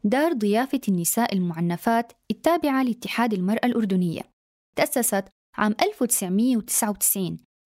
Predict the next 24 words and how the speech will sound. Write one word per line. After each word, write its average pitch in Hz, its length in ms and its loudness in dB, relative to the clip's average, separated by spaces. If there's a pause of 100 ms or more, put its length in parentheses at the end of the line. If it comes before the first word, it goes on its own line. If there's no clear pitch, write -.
يعني 190 240 2
بنحكي 226 560 0 (320)
قبل 285 300 2
ما 226 100 0
يقارب 208 680 0
تسع 302 260 0
سنوات 233 580 0 (140)
من 349 140 2
افتتاح 226 640 -2
دور 226 180 2
الوفاق 202 500 -2
الأسري. - 460 -4 (640)
تستقبل 240 480 0
الدار 220 300 0
الحالات 220 640 0 (120)
بشكل 214 360 0
مباشر 269 580 0 (300)
أو 415 160 4
بتحويل 240 560 0
من 285 140 2
جهات 202 320 -4
حكومية 294 720 -2 (200)
ومدنية 226 680 2 (300)
ودبلوماسية. 214 760 0